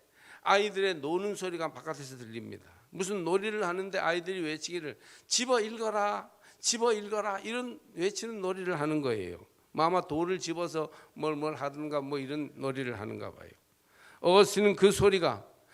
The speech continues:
자기에게 하는 소리처럼 들려서 자기 앞에 놓여 있는 신약 성경을 집어서 가운데 부분을 펴서 읽었습니다. 집어 읽었어요.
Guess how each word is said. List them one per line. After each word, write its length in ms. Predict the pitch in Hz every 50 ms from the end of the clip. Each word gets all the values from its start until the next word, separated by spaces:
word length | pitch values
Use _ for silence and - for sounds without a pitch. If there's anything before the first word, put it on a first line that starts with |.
| - - _
자기에게 540 | - - - 175 180 196 240 233 226 190 208
하는 260 | 190 185 196 196 196
소리처럼 560 | 185 - 196 190 175 - - 170 160 156 147 131
들려서 480 | 131 123 117 117 107 104 - - 101 - - _ _ _ _ _ _ _ _ _ - - - -
자기 300 | - - 170 185 190 185
앞에 380 | 175 175 175 - 180 185 180
놓여 280 | 170 160 165 170 175 180
있는 380 | 175 170 170 180 185 175 170
신약 360 | 170 - - 202 208 190 175 -
성경을 460 | - 175 170 165 175 175 170 170 156
집어서 640 | - - - 233 240 233 202 156 190 180 151 127 - - _ _ _ _ - - - -
가운데 360 | - 165 180 202 220 208 226
부분을 440 | 202 202 208 208 214 220 220 214 220
펴서 340 | - 202 226 202 214 220 220 -
읽었습니다. 680 | - 226 226 226 226 - - 214 196 185 175 160 143
집어 320 | 131 - - 220 214 233 214
읽었어요. 600 | 208 - 196 208 185 - - 175 147 127 127 -